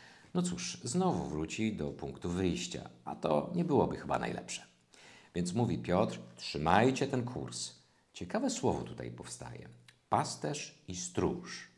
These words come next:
Jezus jest pasterzem i stróżem. Stróż po grecku, tutaj jest użyte słowo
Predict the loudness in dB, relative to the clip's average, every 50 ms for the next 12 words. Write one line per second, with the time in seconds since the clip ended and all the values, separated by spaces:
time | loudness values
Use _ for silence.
0 | _ -10 -8 -6 -6 -6 -8 -8 -10 -10 -10 -10 -10 -10 -8 -8 -6 -4 -2 -2
1 | -2 -2 -4 -6 -6 -8 -10 -10 -8 -10 -10 -8 -10 -12 -14 -16 -18 -20 -20 _
2 | _ _ _ _ _ _ _ _ _ _ -14 -14 -10 0 2 2 4 4 2 0
3 | 0 -4 -8 -12 -16 -20 -20 _ _ _ -8 -6 -4 -2 -2 -2 -2 -4 -8 -6
4 | -4 -2 0 0 -2 -4 -8 -12 -16 -14 -12 -10 -8 -8 -8 -8 -10 -12 -12 -12
5 | -12 -10 -10 -10 -2 0 0 2 2 2 0 0